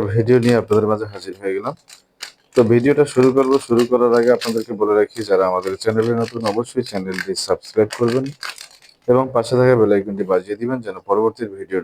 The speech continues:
নোটিফিকেশন আপনাদের কাছে চলে আসে। আর যারা already সাবস্ক্রাইব করেছেন, তাদেরকে অসংখ্য ধন্যবাদ জানিয়ে শুরু করছি আমাদের আজকের ভিডিও। তো এই ভিডিওতে এই ডিসপ্লের দাম এবং এই ডিসপ্লে কিভাবে সেটিং করতে হয়, কোন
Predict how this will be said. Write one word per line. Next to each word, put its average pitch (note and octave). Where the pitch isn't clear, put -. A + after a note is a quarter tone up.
নোটিফিকেশন A2+
আপনাদের F#2
কাছে G2+
চলে F2+
আসে। -
আর A#2
যারা C#3
already C3
সাবস্ক্রাইব G#2
করেছেন, A2
তাদেরকে F#2+
অসংখ্য A2+
ধন্যবাদ F2+
জানিয়ে A2
শুরু A2+
করছি -
আমাদের F2
আজকের F#2
ভিডিও। F2
তো B2+
এই D#3
ভিডিওতে D3
এই B2+
ডিসপ্লের B2
দাম A#2
এবং B2
এই A#2
ডিসপ্লে B2
কিভাবে A2+
সেটিং A#2
করতে A#2+
হয়, B2+
কোন C#3